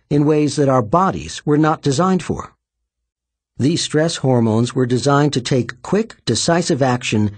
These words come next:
in one intense burst of effort, and then go back to normal. They were designed to deal with threats from dangerous predators and aggressors, not to worry for months about some approaching exam,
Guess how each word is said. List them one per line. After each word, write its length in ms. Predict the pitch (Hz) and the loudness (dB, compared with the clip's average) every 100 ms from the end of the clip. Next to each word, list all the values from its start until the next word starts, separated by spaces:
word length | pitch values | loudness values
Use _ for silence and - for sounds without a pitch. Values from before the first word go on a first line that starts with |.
| - - | -12 -2
in 200 | 139 123 | 0 2
one 200 | 156 180 | 2 2
intense 560 | 139 127 - 185 202 135 | 0 -2 -2 0 0 -4
burst 420 | 104 - 127 143 | -2 -2 0 -2
of 100 | 123 | -2
effort, 360 | 143 87 80 - _ _ _ _ _ | -2 -4 -8 -14 _ _ _ _ _
and 160 | 160 202 | 0 2
then 240 | 170 92 - - | 0 -2 -4 -2
go 120 | 127 | 0
back 240 | 110 101 | 0 0
to 100 | - | 0
normal. 400 | 151 226 190 - _ _ _ _ _ _ _ | 2 0 -4 -10 _ _ _ _ _ _ _
They 120 | 175 | 0
were 100 | 170 | 0
designed 480 | 135 143 196 233 269 | 2 0 2 0 0
to 100 | 165 | -2
deal 300 | 120 156 143 | 0 2 2
with 200 | 135 131 | 0 -2
threats 360 | - 185 170 - | -2 0 0 -2
from 320 | 160 143 113 | 0 0 2
dangerous 480 | 160 175 160 160 - | 0 0 0 -2 -2
predators 680 | - 247 190 - - - - | -2 -2 -2 -8 -14 -10 -2
and 120 | 120 | 0
aggressors, 600 | 107 185 240 82 69 - - _ _ _ - | 0 -2 -2 -6 -6 -10 -12 _ _ _ -6
not 200 | 262 294 | -4 -2
to 100 | 185 | -2
worry 320 | 127 147 131 113 | 0 2 2 0
for 200 | 143 131 | 2 2
months 480 | 147 147 98 - | 4 2 0 -4
about 280 | 123 120 113 | -2 0 0
some 220 | - 139 | 0 0
approaching 480 | 123 127 139 127 123 | 0 0 -2 0 0
exam, 640 | 113 104 123 131 107 73 | 0 0 0 2 0 -2